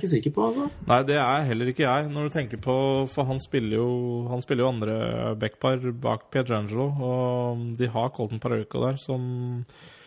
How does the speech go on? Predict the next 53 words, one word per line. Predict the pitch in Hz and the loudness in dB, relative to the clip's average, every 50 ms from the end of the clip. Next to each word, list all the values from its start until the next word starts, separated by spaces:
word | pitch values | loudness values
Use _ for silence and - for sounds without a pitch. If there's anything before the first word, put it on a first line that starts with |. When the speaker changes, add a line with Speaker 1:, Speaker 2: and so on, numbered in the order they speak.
| - - - - - - - - - - - - - | -20 -20 -20 -20 -20 -20 -20 -20 -20 -20 -16 -8 -2
Speaker 2:
ja, | - 101 101 101 | 0 0 0 0
som | - - 131 123 | 0 0 2 2
jeg | 117 113 | 2 2
tror | - 120 110 104 - | 2 2 0 0 0
kan, | 123 120 117 113 113 113 113 113 | 0 0 0 0 0 -2 0 0
eh, | 120 120 120 117 117 117 | 0 2 2 2 0 2
lett | 110 117 123 - - - - | 0 0 -2 -2 -4 -6 -2
steppe | - - - - - 117 | 0 0 2 2 2 0
opp | 113 - - - 131 | 0 -2 -4 0 2
i | 123 123 | 2 2
andre | 123 113 107 104 104 104 104 104 104 104 104 104 104 104 107 107 | 2 2 0 2 2 2 2 2 2 2 2 2 2 0 0 0
backpar | 104 107 101 - - - 120 117 | 0 0 -2 -2 0 0 2 2
der, | 120 127 131 127 | 4 4 2 2
og | 123 | 2
da, | 120 120 120 120 117 117 117 | 2 2 2 2 2 0 0
da, | 117 120 117 113 | 2 2 4 4
Speaker 1:
Mm. | 107 95 95 - 113 | 4 4 2 2 2
Speaker 2:
da | 117 117 110 107 107 | 2 2 2 2 4
er | 113 | 4
det | 120 143 | 4 4
jo | 139 135 | 4 4
råflott | 127 113 107 107 - - 131 135 - - - | 4 2 0 -2 -2 0 0 0 -2 -2 -2
med | 135 131 | -2 -2
en | 127 | 0
Shattenkirk, | - 120 110 - - 120 110 135 135 147 143 143 - - 139 131 | 0 0 -2 -2 -4 -2 0 2 2 0 0 -4 -4 -2 0 2
og | 127 127 127 127 127 123 123 123 123 120 120 120 120 120 120 | 4 4 4 2 2 2 2 0 0 -2 -4 -4 -4 0 2
de, | 127 131 131 | 2 4 4
de | 131 135 | 4 2
kan | 127 - 147 143 | 4 4 2 2
heller | 131 123 120 143 | 4 2 2 2
hente | 143 143 120 107 - - 120 | 2 2 0 0 0 0 0
inn, | 120 123 123 127 127 123 | 0 0 0 -2 -2 0
eh, | 123 123 123 123 123 123 123 120 117 117 107 - _ _ _ _ _ - - - - _ _ _ _ _ _ - | 0 0 0 0 0 -2 -2 -2 -4 -6 -8 -10 _ _ _ _ _ -20 -20 -20 -20 _ _ _ _ _ _ -2
ja, | - 117 107 - - _ _ _ _ _ - | -2 -2 -2 -2 -6 _ _ _ _ _ 0
noe | 151 156 143 135 | 4 4 4 4
annet | 156 160 | 2 0
de | 156 151 | 0 2
Speaker 1:
De | 135 | 4
Speaker 2:
trenger. | 139 139 135 139 143 | 4 6 6 6 4
Speaker 1:
kan | 139 147 - _ _ _ | 4 2 -4 _ _ _
Speaker 2:
For | - - 165 156 | -4 0 4 6
han | 156 156 143 | 6 6 6
Speaker 1:
flytte | - - 139 | 4 4 2
opp, | 143 143 - - - - | 2 0 -2 -10 -12 0
flytte | - - 160 147 - - | 4 4 4 6 6 2
opp | 135 135 135 | 0 2 4
Jordan | 131 120 117 - 139 | 4 4 4 4 2
Schmaltz, | 135 - - 135 131 151 151 - - - | 2 2 2 4 4 4 2 2 2 0
er | 127 127 | 2 4
det | 127 120 | 4 2
også | 113 - - 143 | 2 4 4 6
en | 147 147 | 6 6
mulighet, | 127 107 98 98 104 110 - - - - | 6 4 2 0 -2 -2 -4 -6 -10 -10